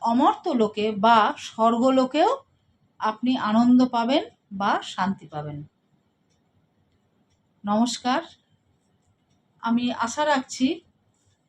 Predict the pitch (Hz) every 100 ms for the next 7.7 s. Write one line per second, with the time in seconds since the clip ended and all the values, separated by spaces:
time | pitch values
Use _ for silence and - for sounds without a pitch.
0 | _ 220 240 233 233 254 233 220 247 247
1 | 240 208 190 - 247 320 _ _ _ _
2 | _ _ _ _ _ _ _ - 254 247
3 | 262 254 269 294 302 277 269 254 240 233
4 | 233 262 330 _ _ _ _ _ _ _
5 | _ _ - 233 240 240 220 220 233 233
6 | 233 214 233 294 - 220 214 214 202 214
7 | 240 277 - 185 185 214